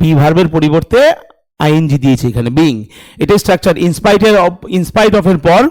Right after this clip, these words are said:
be verb থাকলে being হবে, আর have verb থাকলে having হবে।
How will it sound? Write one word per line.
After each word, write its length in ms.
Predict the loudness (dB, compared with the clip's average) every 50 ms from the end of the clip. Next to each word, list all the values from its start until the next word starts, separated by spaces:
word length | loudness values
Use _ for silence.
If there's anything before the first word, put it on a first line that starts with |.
| -4 -8 -20 -20 -20 -16 -10 -4
be 140 | -2 0 0
verb 200 | 2 2 2 0
থাকলে 500 | 0 0 -2 0 0 0 2 2 2 0 0 -6 -20 -20 _ _ -6
being 320 | -2 0 0 2 2 2
হবে, 360 | 2 2 2 2 2 2 2 -2 -6 -16 -20 -10
আর 120 | -4 -2 0
have 240 | 2 2 2 2 2
verb 160 | 2 0 0
থাকলে 440 | 0 0 0 0 2 2 2 2 0 -2 -6 -20 _ _ -4 0
having 280 | 0 2 2 2 2 2
হবে। 320 | 2 0 0 -2 -6 -8